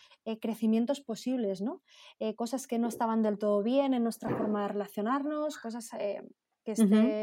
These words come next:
Speaker 1: episodio nos puede llevar a, a mejorar, a ayudarnos, etcétera, ¿no? Eh, porque al final realmente hay una convivencia tan estrecha, tan
Speaker 2: Sí, una
Speaker 1: continua,
Speaker 2: convivencia
Speaker 1: tan
Speaker 2: forzada.
Speaker 1: marca-, total, total,
Speaker 2: <laughs>
Speaker 1: total,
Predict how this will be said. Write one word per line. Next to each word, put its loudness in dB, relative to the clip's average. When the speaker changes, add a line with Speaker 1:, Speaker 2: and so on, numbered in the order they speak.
Speaker 1:
episodio -4
nos -8
puede -4
llevar 0
a, 0
a -10
mejorar, 2
a 0
ayudarnos, 0
etcétera, -6
¿no? -4
Eh, 0
porque 0
al 0
final 2
realmente 2
hay 4
una 4
convivencia 0
tan 6
estrecha, 0
tan 2
Speaker 2:
Sí, 8
una 6
Speaker 1:
continua, 4
Speaker 2:
convivencia 8
Speaker 1:
tan 10
Speaker 2:
forzada. 12
Speaker 1:
marca-, 8
total, 10
total, 4
Speaker 2:
<laughs> -
Speaker 1:
total, 4